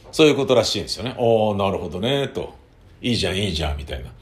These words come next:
で、まあ、それを受け取る日なんですよ。で、それUパックだから、ポストに入らないから、必ずピンポンで来るから、その日に受け取っといてくださいねと。じゃないと十八日に開通しませんよって言われて、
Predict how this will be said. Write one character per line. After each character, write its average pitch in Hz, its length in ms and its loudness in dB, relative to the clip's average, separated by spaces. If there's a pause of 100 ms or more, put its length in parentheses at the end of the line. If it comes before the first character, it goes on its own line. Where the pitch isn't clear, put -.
(340)
で、 185 120 4
ま 214 160 6
あ、 143 40 6
そ 190 120 0
れ 196 100 4
を 196 160 6
受 147 220 6
け 185 40 6
取 180 840 6
る 143 60 -4
日 170 140 2
な 92 100 -4
ん 78 80 -12
で 69 80 -14
す - 120 -12
よ。 67 80 -12 (840)
で、 135 380 4
そ - 80 -2
れ 156 80 2
U 240 180 6
パ 254 120 4
ッ 254 100 2
ク 151 100 2
だ 87 100 4
か 95 100 0
ら、 160 120 6
ポ 254 160 -2
ス - 80 -4
ト 165 80 0
に 113 100 0
入 120 160 2
ら 127 140 2
な 80 100 -4
い 78 60 -6
か 92 80 -4
ら、 85 80 -2
必 202 320 2
ず 196 100 -4
ピ 214 120 2
ン 196 80 0
ポ 139 100 -2
ン 107 60 -4
で 131 80 -4
来 123 100 -4
る 98 100 -4
か 90 120 -2
ら、 113 320 4 (120)
そ - 140 -2
の 156 60 2
日 160 100 0
に 131 80 0
受 107 160 2
け 139 60 4
取 147 120 2
っ - 40 -10
と 160 100 4
い 117 60 2
て 95 80 -4
く 110 80 -4
だ 110 100 0
さ 147 120 4
い 107 100 0
ね 113 120 0
と。 - 240 -6
じ 156 120 2
ゃ 170 40 2
な 151 120 2
い 135 80 2
と 190 120 6
十 127 160 0
八 117 240 0
日 139 200 0
に 202 180 2
開 110 220 2
通 110 120 -4
し - 120 -2
ま 127 100 0
せ 143 140 0
ん 120 40 2
よ 147 120 4
っ - 20 -2
て 107 140 -6
言 92 40 -2
わ 85 60 0
れ 87 100 -2
て、 110 280 4